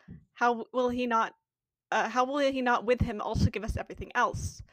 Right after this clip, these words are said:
Who will bring any charge against God's elect? It is God who justifies. Who is to condemn? It is Christ who died, or rather, who was raised, who is also at the right hand of God,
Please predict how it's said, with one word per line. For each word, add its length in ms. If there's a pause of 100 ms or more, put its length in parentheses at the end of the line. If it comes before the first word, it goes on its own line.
(360)
Who 140
will 100
bring 220
any 160
charge 340
against 320
God's 240
elect? 500
It 120
is 100
God 280
who 100
justifies. 800 (560)
Who 100
is 140
to 80
condemn? 680 (280)
It 80
is 140
Christ 420
who 100
died, 460
or 60
rather, 400 (100)
who 80
was 220
raised, 480 (360)
who 100
is 120
also 240
at 120
the 60
right 200
hand 180
of 100
God, 440